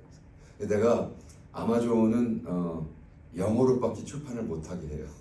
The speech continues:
한국말로 출판을. 어, 근데 제가 이제 깨달은 게 있어요. 앞,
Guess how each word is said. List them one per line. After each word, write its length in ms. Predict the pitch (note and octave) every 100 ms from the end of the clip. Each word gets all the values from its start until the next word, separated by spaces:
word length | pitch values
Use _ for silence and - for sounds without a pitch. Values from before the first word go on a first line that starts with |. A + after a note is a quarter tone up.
| - - - - - - -
한국말로 500 | - C#3 C3+ B2+ A2+
출판을. 600 | A#2+ - A2 G#2 G2 G2 - - - - - - - - - - - - - -
어, 140 | - -
근데 400 | - - B2+ - - - -
제가 220 | - - F#2+
이제 160 | -
깨달은 380 | - - - -
게 80 | E2+
있어요. 280 | - - D2+ - - - - - - -
앞, 220 | -